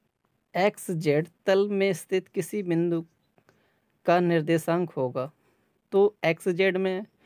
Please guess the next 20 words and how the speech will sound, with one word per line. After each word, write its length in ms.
तो 80
वाई 240
का 120
मान 180
कितना 280
होना 200
है? 140
ज़ीरो। 480
तो 100
वाई 240
का 100
मान 200
ज़ीरो 260
किस 220
में 120
है? 200
वाई 240
का 120
मान 180
ज़ीरो 360